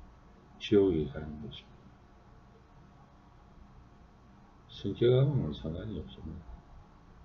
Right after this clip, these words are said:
성격이야 뭐 살다 보면 이럴 수도 있고 저럴 수도 있는 거죠. 그 성격 갖고 탓-, 탓할 사람은 없습니다.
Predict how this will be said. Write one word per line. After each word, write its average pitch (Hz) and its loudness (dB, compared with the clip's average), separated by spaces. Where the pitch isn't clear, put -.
성격이야 131 4
뭐 80 -4
살다 92 0
보면 98 0
이럴 101 2
수도 - -4
있고 85 -4
저럴 95 0
수도 - -12
있는 80 -8
거죠. 85 -4
그 139 6
성격 139 2
갖고 135 2
탓-, - 0
탓할 - 0
사람은 101 -2
없습니다. 80 -10